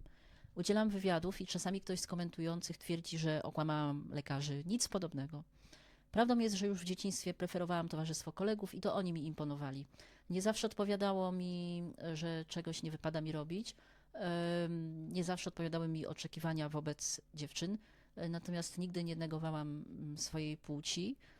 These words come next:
e, tylko panujące stereotypy. Miałam zdrowe, szczęśliwe dzieciństwo,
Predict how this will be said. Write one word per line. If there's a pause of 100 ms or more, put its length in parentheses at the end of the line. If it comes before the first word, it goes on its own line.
(240)
e,
tylko
panujące
stereotypy. (1000)
Miałam
zdrowe,
szczęśliwe
dzieciństwo,